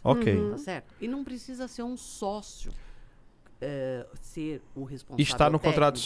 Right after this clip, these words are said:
Speaker 1: social,
Speaker 3: Não
Speaker 1: não
Speaker 3: precisa.
Speaker 1: precisa.
Speaker 3: Entende? Ele precisa colocar lá na,
Speaker 1: No
Speaker 3: no
Speaker 1: quadro
Speaker 3: quadro
Speaker 1: dele.
Speaker 3: um responsável técnico.
Speaker 2: Isso pra administradora também, de
Speaker 3: Também,
Speaker 2: condomínio?
Speaker 3: também. Não precisa ser
Speaker 2: E
Speaker 3: um
Speaker 2: síndico
Speaker 3: sócio.
Speaker 2: também?
Speaker 3: Também.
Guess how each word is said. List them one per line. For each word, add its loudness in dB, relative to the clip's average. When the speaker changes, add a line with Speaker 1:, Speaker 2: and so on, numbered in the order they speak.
Speaker 1:
social, 4
Speaker 3:
Não -4
Speaker 1:
não 2
Speaker 3:
precisa. 0
Speaker 1:
precisa. -14
Speaker 3:
Entende? -8
Ele -10
precisa -12
colocar -4
lá -8
na, -6
Speaker 1:
No 10
Speaker 3:
no -2
Speaker 1:
quadro 8
Speaker 3:
quadro 8
Speaker 1:
dele. 6
Speaker 3:
um -6
responsável -10
técnico. -6
Speaker 2:
Isso 0
pra 4
administradora 0
também, -2
de -4
Speaker 3:
Também, 0
Speaker 2:
condomínio? 0
Speaker 3:
também. -10
Não -4
precisa -10
ser -10
Speaker 2:
E -4
Speaker 3:
um -8
Speaker 2:
síndico 2
Speaker 3:
sócio. -2
Speaker 2:
também? -2
Speaker 3:
Também. -8